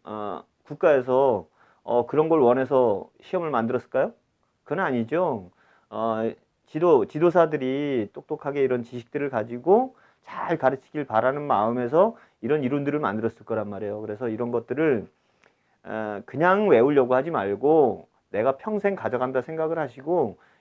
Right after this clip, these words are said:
이번 기회에 잘 이해할 수 있게 이렇게 공부를 해주시는 게 바람직하지 않나 개인적으로 이렇게 생각을 합니다.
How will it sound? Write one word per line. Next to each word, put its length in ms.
이번 360
기회에 460
잘 380
이해할 480
수 160
있게 580
이렇게 320
공부를 460
해주시는 420
게 200
바람직하지 680
않나 580
개인적으로 480
이렇게 180
생각을 340
합니다. 460